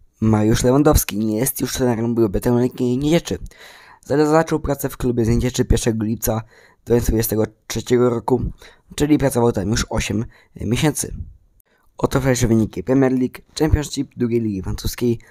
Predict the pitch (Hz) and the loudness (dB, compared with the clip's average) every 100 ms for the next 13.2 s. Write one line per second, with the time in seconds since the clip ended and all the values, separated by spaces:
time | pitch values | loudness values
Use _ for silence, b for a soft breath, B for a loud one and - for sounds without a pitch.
0 | b - 104 117 110 90 78 87 90 92 | b -2 2 2 0 -2 -4 -4 -2 -2
1 | 123 131 123 - B B B - 139 - | 2 2 2 -2 B B B -4 -4 -2
2 | 117 127 113 117 117 101 113 104 104 98 | -2 -2 -2 -2 -2 0 0 0 -2 -2
3 | 113 113 101 92 104 95 95 98 101 92 | -2 0 0 -2 -4 -4 -2 -4 -4 -6
4 | 92 - 95 107 101 92 92 123 131 120 | -8 -10 -4 -2 0 -2 0 0 2 0
5 | B B B - 139 - 120 117 107 110 | B B B -10 -6 -4 -2 0 0 0
6 | 104 101 104 98 113 - 113 101 92 104 | 0 -2 -4 -6 -6 -6 -4 -2 -2 0
7 | 110 104 101 107 92 90 107 113 B B | -2 -2 -2 -4 -4 -4 -6 -6 B B
8 | - 90 104 123 135 87 - B B B | -6 -2 0 2 2 0 -6 B B B
9 | B - 76 80 80 117 143 143 131 107 | B -14 -10 -8 -6 -2 0 2 0 -2
10 | 107 60 92 117 107 - 107 - 127 131 | -4 -4 -2 -2 -2 -2 -4 0 0 0
11 | 127 123 - 104 95 - - 123 120 117 | 0 0 0 -2 -4 -4 -4 0 2 0
12 | - - 147 110 98 98 110 - 117 131 | -2 -2 0 0 0 -2 -4 -4 -2 2
13 | 151 101 | 4 2